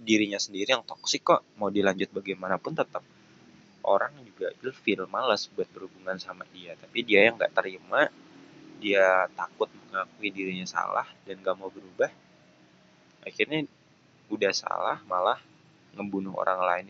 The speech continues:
Itu sesuatu yang keji menurutku. Jadi, balik lagi ke awal, nggak ada yang harus kita sesali dalam hidup ini. Kalau kita putus, ya udah, terima dengan baik-baik.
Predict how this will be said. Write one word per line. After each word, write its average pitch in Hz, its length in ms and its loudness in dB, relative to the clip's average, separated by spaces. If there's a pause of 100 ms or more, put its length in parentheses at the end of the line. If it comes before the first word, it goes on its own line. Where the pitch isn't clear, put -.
Itu 139 240 -8 (240)
sesuatu 101 480 -6
yang 95 160 -2
keji 104 400 -12 (320)
menurutku. 90 480 -12 (1500)
Jadi, 131 240 2
balik 98 240 8
lagi 101 240 8
ke - 80 -6
awal, 87 480 2 (720)
nggak 101 160 6
ada 104 160 4
yang 120 80 -8
harus 104 140 -8
kita 101 180 -4
sesali 95 480 -2
dalam 90 320 -2
hidup 87 240 -10
ini. 90 240 -10 (1040)
Kalau 135 240 4
kita 123 240 -2
putus, 131 320 -2
ya - 160 -4
udah, 107 320 4
terima 98 400 -2
dengan 92 320 -4
baik-baik. 87 480 -4